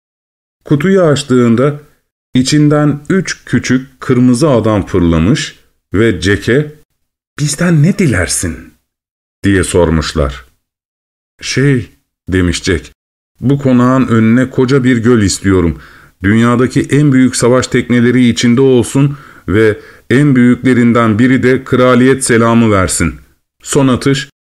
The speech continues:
şu genç hanımın uyuduğu yatağın ayaklarından birini kırsın." "Peki," demiş küçük adamlar.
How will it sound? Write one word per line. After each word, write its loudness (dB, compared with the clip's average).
şu -4
genç 0
hanımın 2
uyuduğu 2
yatağın 0
ayaklarından 0
birini 2
kırsın." -2
"Peki," -6
demiş -2
küçük -6
adamlar. -2